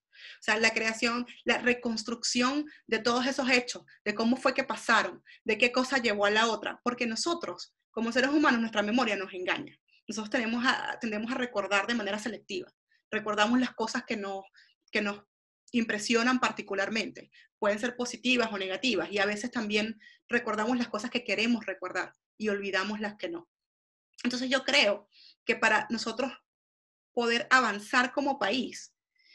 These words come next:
eh, es importante primero que logremos reconciliarnos entre nosotros, o sea, que logremos entender que esto es una fase que estamos viviendo y que vivimos y que nos llevó a este punto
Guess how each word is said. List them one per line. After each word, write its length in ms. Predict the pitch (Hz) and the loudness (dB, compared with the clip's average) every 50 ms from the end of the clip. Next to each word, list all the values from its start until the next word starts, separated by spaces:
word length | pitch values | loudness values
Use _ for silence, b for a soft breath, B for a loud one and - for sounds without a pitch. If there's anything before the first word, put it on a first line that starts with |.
| b b _ _ _ | b b _ _ _
eh, 300 | - 220 214 208 208 - - | -4 0 0 2 2 2 0
es 80 | 233 226 | 2 2
importante 560 | 240 277 254 262 240 240 - 220 226 220 214 | 2 2 2 2 0 0 0 0 0 0 -2
primero 520 | 214 220 214 208 220 247 302 349 370 370 - - _ _ _ _ | -2 -2 0 2 4 6 6 6 4 2 -2 -10 _ _ _ _
que 100 | - 247 | -2 0
logremos 640 | 233 220 208 214 214 214 220 240 277 285 - - _ _ - | 0 2 2 2 2 2 2 2 0 -2 -4 -8 _ _ -4
reconciliarnos 1000 | - 233 220 - - 208 208 208 226 214 202 214 226 240 247 269 302 330 330 320 | -2 -2 -2 0 -2 -2 -2 -2 -2 -2 0 2 4 4 4 4 4 4 4 4
entre 200 | 262 233 214 202 | 2 0 -2 -4
nosotros, 440 | 190 - - 220 196 - - 190 | -6 -2 -2 -2 -2 -2 -6 -12
o 20 | 190 | -4
sea, 180 | 190 196 190 | -4 -4 -2
que 80 | 185 196 | 0 -2
logremos 480 | 202 196 202 202 208 220 254 277 - b b b b b b b _ _ _ _ _ _ _ _ | 0 0 0 0 2 2 0 -2 -2 b b b b b b b _ _ _ _ _ _ _ _
entender 560 | 262 247 240 240 240 220 220 220 247 269 - | 4 4 4 4 2 2 4 4 4 4 6
que 80 | - 285 | 4 2
esto 220 | 262 - - 285 | 2 2 2 0
es 80 | 262 285 | 2 4
una 200 | 302 277 262 254 | 4 4 2 4
fase 460 | - - 262 262 - - 330 349 - - _ _ _ _ | 6 6 6 6 6 2 -2 -2 -4 -6 _ _ _ _
que 380 | - 254 - - - - _ _ _ | 0 0 0 0 -4 -12 _ _ _
estamos 400 | - 220 - - 220 208 240 247 | -8 -8 -2 0 0 2 2 2
viviendo 580 | 262 277 247 226 233 247 262 269 277 277 294 294 | 2 2 4 6 8 8 8 6 6 4 4 4
y 160 | - 233 - | 2 0 -2
que 140 | - 208 196 | -2 -2 -2
vivimos 680 | 196 190 214 262 294 262 226 220 - - - - _ _ _ _ _ _ _ _ | -2 0 2 4 4 4 4 2 -4 -8 -12 -16 _ _ _ _ _ _ _ _
y 120 | 233 226 | -2 0
que 80 | - 226 | 0 0
nos 160 | 220 214 208 | 0 0 0
llevó 240 | 214 214 202 208 208 | 0 2 4 4 2
a 40 | |
este 140 | 208 - 277 | 2 2 0
punto 520 | 240 - 311 294 254 - - 254 294 - | 2 4 4 4 4 2 0 -4 -8 -8